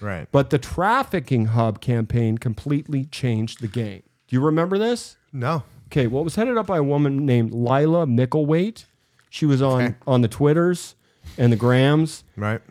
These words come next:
Speaker 2: And you see her, and she says, "Lila Micklethwait here with an update on the Trafficking Hub cam-, campaign. A quick one."
Speaker 1: Is that
Speaker 2: Um,
Speaker 1: like human trafficking?
Speaker 2: Yeah.
Speaker 1: Okay.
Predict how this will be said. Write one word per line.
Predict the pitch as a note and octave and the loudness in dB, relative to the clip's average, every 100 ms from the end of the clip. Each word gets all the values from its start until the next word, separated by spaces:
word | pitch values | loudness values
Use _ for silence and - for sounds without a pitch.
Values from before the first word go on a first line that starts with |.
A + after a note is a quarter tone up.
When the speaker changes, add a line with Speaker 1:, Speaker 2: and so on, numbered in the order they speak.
| _ _ | _ _
Speaker 2:
And | C#3+ B2+ B2+ B2+ C#3+ - | 2 4 4 2 0 -6
you | D3+ C3 | 0 0
see | B2 - E3+ D#3 D#3 - | 0 0 2 2 0 -2
her, | - A#2+ A2 | 0 2 2
and | B2 | 0
she | C3+ | 0
says, | A2+ A#2+ A#2 | 0 0 2
"Lila | C3+ E3 F3 | 4 4 4
Micklethwait | F#3+ F#3+ C#3+ A#2 | 2 2 4 4
here | A2 A#2+ | 4 4
with | C#3 A#2+ | 2 2
an | B2 | 0
update | C3 C#3 | 2 2
on | C3+ | 2
the | C3 | 2
Trafficking | - D3+ F3+ G3+ C#3 A2 | 2 2 2 -2 -2 0
Hub | G#2+ A2 G#2 | 2 0 0
cam-, | A#2 G#2+ A#2 - | -2 -2 -4 -4
campaign. | B2 A#2 G#2+ G#2+ G#2+ C#3+ - | -2 0 0 0 0 0 -4
A | |
quick | - G3+ - | 2 2 2
one." | B2 A2+ C#3 | 0 2 0
Speaker 1:
Is | - | 0
that | B2+ | 2
Speaker 2:
Um, | A#2 | 4
Speaker 1:
like | A#2+ G#2 | 2 -2
human | G#2 C3 | -4 -4
trafficking? | C3 C3+ C3+ C3 D#3+ C#3+ | -2 -2 -4 -6 -6 2
Speaker 2:
Yeah. | B2 G#3 B2+ G2 | 4 4 2 -2
Speaker 1:
Okay. | G#2+ B2 | -6 -10